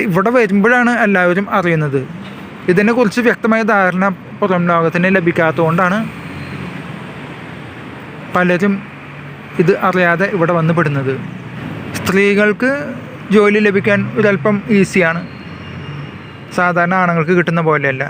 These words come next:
കുറച്ചും കൂടി എളുപ്പത്തിൽ ലഭിക്കും. പക്ഷെ അവരും അനുഭവിക്കുന്ന പ്രയാസങ്ങൾ ഇതൊക്കെ തന്നെയാണ്. അല്പം പ്രായം ചെന്നിട്ടുള്ളവരാണെങ്കിൽ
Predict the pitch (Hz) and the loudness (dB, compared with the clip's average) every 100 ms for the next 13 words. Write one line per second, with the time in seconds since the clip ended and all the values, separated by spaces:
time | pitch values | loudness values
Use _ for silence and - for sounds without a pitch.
0 | - - - - - - - - 180 185 | -10 -18 -20 -20 -20 -18 -8 -4 -2 2
1 | 190 180 - 175 180 175 151 151 147 151 | 4 2 2 2 4 2 0 -2 -6 -10
2 | - - - - - - - - - - | -16 -20 -20 -20 -20 -20 -20 -20 -20 -20
3 | - 170 180 196 185 240 247 220 190 190 | -6 -2 2 2 4 2 2 4 6 4
4 | 185 202 214 - - - - - - - | 4 2 2 -2 -10 -18 -20 -20 -20 -20
5 | - - - - - - - - - - | -20 -20 -20 -20 -20 -20 -20 -18 -18 -2
6 | 165 165 156 175 196 185 190 180 170 160 | 2 2 2 0 2 2 2 2 2 0
7 | 151 160 - - - - - - - - | -2 -10 -18 -18 -14 -12 -10 -8 -8 -8
8 | - - 160 147 185 180 160 170 180 190 | -8 -2 -2 0 -2 0 2 2 0 0
9 | 175 165 170 165 165 160 156 165 | 0 0 0 0 0 0 0 -2